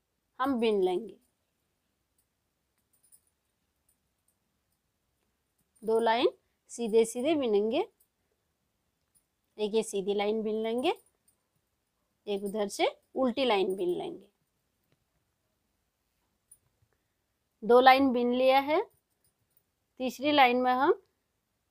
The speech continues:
एक फंदा बिन लेंगे, दूसरे फंदे में एक फंदा नीचे से लेंगे। ये देखिए, इस तरीके से ले रही हूँ,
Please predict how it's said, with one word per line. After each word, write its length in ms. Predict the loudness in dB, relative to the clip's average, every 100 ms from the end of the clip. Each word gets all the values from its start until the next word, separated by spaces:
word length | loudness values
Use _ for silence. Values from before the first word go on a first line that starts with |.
| _ _ _ _ _ _
एक 200 | 0 0
फंदा 340 | -2 -2 2 2
बिन 240 | 2 -2
लेंगे, 400 | -2 -2 0 0 -2 _ _ _ _ _ _ _
दूसरे 360 | -8 -6 -2 -2
फंदे 340 | -2 -4 -2 0
में 120 | -2
एक 600 | -4 _ _ _ -2 -2
फंदा 320 | -2 -2 2
नीचे 320 | 2 0 -4
से 140 | -2 -2
लेंगे। 280 | -2 -6 -12 _ _ _ _ _ _ _ _ _ _ _ _ _ _ _ _ _ _ _ _ _ _ _ -4
ये 120 | -2
देखिए, 260 | -2 -6 _ _
इस 120 | -16 -6
तरीके 320 | -6 -4 -6
से 140 | -6
ले 180 | -2 0
रही 120 | 0
हूँ, 280 | 0 2 0